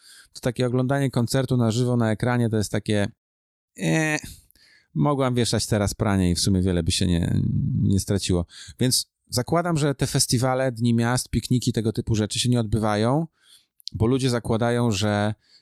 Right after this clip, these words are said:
nie da się przekazać tej energii. Tylko tu znowu wracamy do mojej poprzedniej wypowiedzi. Nie da się,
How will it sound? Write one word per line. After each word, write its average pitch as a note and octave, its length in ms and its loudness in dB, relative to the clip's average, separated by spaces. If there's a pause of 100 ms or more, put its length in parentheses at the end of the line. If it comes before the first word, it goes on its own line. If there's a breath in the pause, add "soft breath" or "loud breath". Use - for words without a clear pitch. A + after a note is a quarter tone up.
(120 soft breath)
nie A2 320 2
da C3 80 0
się - 140 0
przekazać G#2 460 -2
tej G2 340 -2 (240)
energii. F#2 500 0
Tylko A2 240 -4
tu D#3+ 120 -2
znowu D#3 260 0
wracamy C#3 380 0
do C3 80 0
mojej C3 220 2
poprzedniej B2 360 0
wypowiedzi. G2+ 560 0 (400)
Nie A2+ 240 4
da G#2+ 140 2
się, G3 320 0